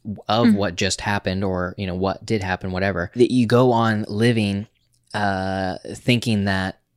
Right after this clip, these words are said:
Speaker 1: everybody had the same feelings about something
Speaker 2: Mm-hmm.
Speaker 1: and that everything's okay or everything's bad or, like, whatever. And, you know,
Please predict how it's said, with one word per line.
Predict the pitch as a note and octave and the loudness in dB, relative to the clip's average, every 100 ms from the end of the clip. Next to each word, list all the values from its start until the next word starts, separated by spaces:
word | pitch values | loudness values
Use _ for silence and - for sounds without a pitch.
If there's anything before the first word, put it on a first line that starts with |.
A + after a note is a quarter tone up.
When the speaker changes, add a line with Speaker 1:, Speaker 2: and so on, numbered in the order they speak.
| _ _ - | _ _ 0
Speaker 1:
everybody | B2 B2 A2+ G#2+ | 2 2 2 -2
had | - A2 G#2 G2+ F#2+ | -2 -4 -2 -6 -6
the | G2 | -4
same | F#2 A2 G2+ F2+ | -2 0 -2 0
feelings | G2 G2 G2 F2+ | -2 0 0 -2
about | F2+ E2+ | -2 -2
something | - E2+ D2+ D2 G2+ - | -4 -6 -10 -12 -4 4
Speaker 2:
Mm-hmm. | A3+ F#3+ G3+ | 6 6 2
Speaker 1:
and | G#2+ | 4
that | G2+ | 2
everything's | G2 G#2 G#2+ G#2 F#2+ | 2 0 0 0 0
okay | F#2 - A2 A2 | -2 0 2 2
or | G2+ | 2
everything's | G2 F#2 G2 E2+ | 2 0 -6 -2
bad | G#2 G2+ G2+ | 0 0 0
or, | - F#2 | -2 -4
like, | F2+ F#2+ | -4 -2
whatever. | F2+ G#2 A2 F#2 F2+ - - - | -2 0 0 0 -2 -10 -18 -4
And, | G2 F#2+ F#2+ - _ _ _ - | -2 0 -2 -6 _ _ _ -4
you | G2 | 0
know, | F2 | 0